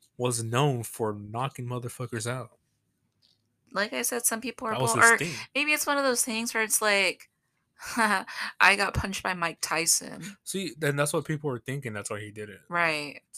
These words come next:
Speaker 2: Just for,
Speaker 1: Either
Speaker 2: like,
Speaker 1: he wanted to f-,
Speaker 2: clout.
Speaker 1: either he want-, they said he either wanted to really fuck with him,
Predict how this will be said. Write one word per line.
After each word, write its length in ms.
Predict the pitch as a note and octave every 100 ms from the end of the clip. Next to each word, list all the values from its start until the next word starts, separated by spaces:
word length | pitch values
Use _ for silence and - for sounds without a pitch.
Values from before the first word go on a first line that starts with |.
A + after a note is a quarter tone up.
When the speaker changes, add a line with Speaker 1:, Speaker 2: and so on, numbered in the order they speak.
| - _
Speaker 2:
Just 180 | F#3+ C3+
for, 120 | C3 G#3
Speaker 1:
Either 80 |
Speaker 2:
like, 180 | G3 C#3+
Speaker 1:
he 180 | - C#3
wanted 160 | C#3 D3
to 40 |
f-, 40 | D#3
Speaker 2:
clout. 340 | D3+ D#3 - _ _ C#3
Speaker 1:
either 200 | C#3+ C3+
he 140 | C#3
want-, 240 | C3+ C#3 C3+ - _
they 120 | C3+
said 260 | B2+ C#3+ B2+
he 200 | B2+ B2+
either 220 | B2+ A#2
wanted 280 | A2 A#2 G#2+
to 100 | G#2+ - B2+ A2
really 340 | B2 C#3 D3+
fuck 320 | - D3 D3
with 120 | D3+
him, 340 | D#3 D#3+ E3